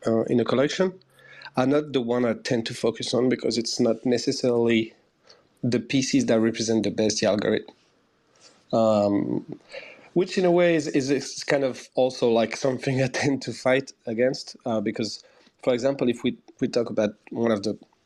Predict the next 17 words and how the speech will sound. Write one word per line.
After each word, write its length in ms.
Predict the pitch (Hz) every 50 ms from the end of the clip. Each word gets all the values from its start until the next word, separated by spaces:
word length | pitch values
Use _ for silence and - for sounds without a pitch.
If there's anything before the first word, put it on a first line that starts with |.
| _ _ _ _ _ _ _ _ _ _ _ _ - - -
biggest 300 | - 123 110 110 - -
project 320 | - 117 104 104 104 92 -
that 100 | 104 98
I 60 | 92
love, 300 | 90 95 107 107 107 98 - - _
which 320 | - 240 - - - - -
is 80 | - -
Guardian 320 | - 113 113 113 117 113
Monoliths. 640 | 113 117 120 135 135 110 101 104 - - - - - - - - - - - - - _ _ _ _ _ -
Uh, 280 | - 120 110 110 107 107 107 -
the 100 | - 120
pink 320 | 110 - - 147 156 147 -
ones, 460 | 131 113 107 107 113 123 - - -
the 160 | - 110 98
rarest 380 | 95 113 110 113 113 110 - -
ones, 460 | 110 98 101 107 104 - - - - - _ _ _ _ _ _ _ _ _ -
are 540 | - 120 117 117 113 113 117 117 113 117 -